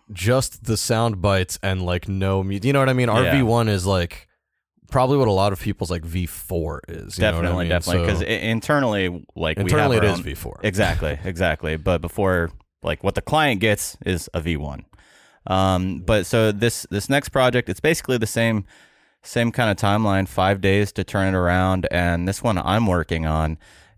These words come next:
Speaker 2: and it's for season two of a show, but they haven't finished either of the first two episodes of season two,
Speaker 1: Right.
Speaker 2: and they haven't even shot episodes three or four. In fact, they're shooting episodes three and four w-,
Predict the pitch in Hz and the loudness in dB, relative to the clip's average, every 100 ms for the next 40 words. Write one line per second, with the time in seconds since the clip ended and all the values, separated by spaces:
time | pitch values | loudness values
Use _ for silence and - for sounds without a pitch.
0 | - 87 87 85 82 - 90 - 92 92 | -4 -2 0 0 -2 -4 -6 -6 -4 -2
1 | 92 80 160 151 135 - 127 151 - 143 | -2 -2 -2 0 0 0 2 2 0 0
2 | 165 - 160 170 180 _ _ - _ _ | -2 0 2 2 0 _ _ -20 _ _
3 | - 95 120 113 98 87 95 113 120 123 | -10 0 2 2 0 -8 0 4 4 4
4 | 120 _ _ _ _ - 101 107 107 - | 2 _ _ _ _ -6 -2 0 -2 -4
5 | _ _ _ _ - - 120 113 98 - | _ _ _ _ -18 -4 0 2 0 -4
6 | - 95 98 98 92 87 82 90 - 87 | -2 0 2 4 2 2 -2 -4 -2 -4
7 | - - 87 87 90 - - 92 85 76 | -4 -4 -2 0 0 -2 0 2 0 -2
8 | 80 87 78 82 - 87 85 82 90 82 | -6 -4 -4 -6 -4 0 0 0 -2 0
9 | 85 104 98 107 107 101 95 85 - 120 | 0 0 2 2 2 2 0 -2 -2 2
10 | 117 - _ - _ - 92 - - 92 | 2 0 _ -20 _ -6 -6 -4 -2 -2
11 | - - 101 90 - 113 98 87 90 - | -2 0 2 2 2 2 2 2 0 0
12 | 95 90 92 85 - 107 101 90 82 - | 0 0 -2 -4 0 0 2 2 0 0
13 | 90 - - 92 92 80 85 107 92 82 | -2 -4 -2 0 0 -2 -4 0 2 2
14 | - _ _ _ 104 | -2 _ _ _ -10